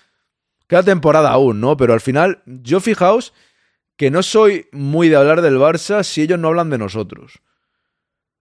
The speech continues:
Pero sé que a vosotros os molan estas cosas y lo pongo. Eh, pero por otro lado, es sobre todo por, por estos discursos, ¿no? De, de,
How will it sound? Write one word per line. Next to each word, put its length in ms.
Pero 260
sé 120
que 60
a 60
vosotros 280
os 100
molan 300
estas 240
cosas 420
y 120
lo 140
pongo. 380
Eh, 600
pero 180
por 100
otro 180
lado, 480
es 120
sobre 260
todo 340
por, 500
por 160
estos 220
discursos, 680
¿no? 220
De, 220
de, 440